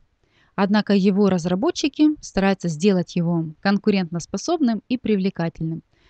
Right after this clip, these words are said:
для потенциальных клиентов. Ямзум предлагает нам играть в турниры по e-sports на, э,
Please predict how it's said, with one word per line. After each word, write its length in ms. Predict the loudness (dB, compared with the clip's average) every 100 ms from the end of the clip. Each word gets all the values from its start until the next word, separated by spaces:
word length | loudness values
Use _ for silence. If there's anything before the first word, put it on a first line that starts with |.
| _
для 160 | -4 -2
потенциальных 600 | -2 -6 -6 -2 -2 -2
клиентов. 540 | -2 -2 -2 -8 _ _ _ _ _ _ _ _ _ _ _ _ _ _ _ _ _ _ _ _ _ _ _ _ _
Ямзум 540 | 2 4 6 4 2 2
предлагает 580 | 0 0 0 2 0
нам 320 | 0 0 -2 -4
играть 440 | -4 -2 -2 -4 -20 _
в 280 | -14 -14 -6
турниры 520 | -2 2 4 4 0
по 400 | 0 0 2 -2 -6
e-sports 640 | -8 -8 -6 -8 -8 -18 -18 _ _ _ -4
на, 300 | -2 -2 -4 _ _ _ -10
э, 440 | -4 -2 -2 -4